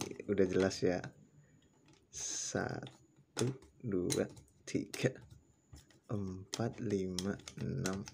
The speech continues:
tujuh. <laughs> Ternyata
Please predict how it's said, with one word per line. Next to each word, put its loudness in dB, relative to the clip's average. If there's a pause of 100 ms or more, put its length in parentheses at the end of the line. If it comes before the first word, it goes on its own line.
tujuh. 2 (800)
<laughs> 2
Ternyata 10